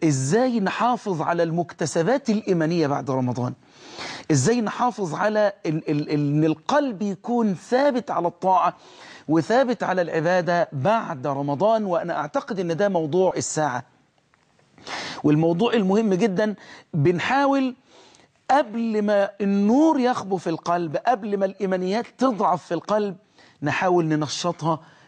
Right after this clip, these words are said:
لنستعيدها. هناك بعض الناس يتصور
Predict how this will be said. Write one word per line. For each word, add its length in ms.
لنستعيدها. 920
هناك 640
بعض 280
الناس 560
يتصور 720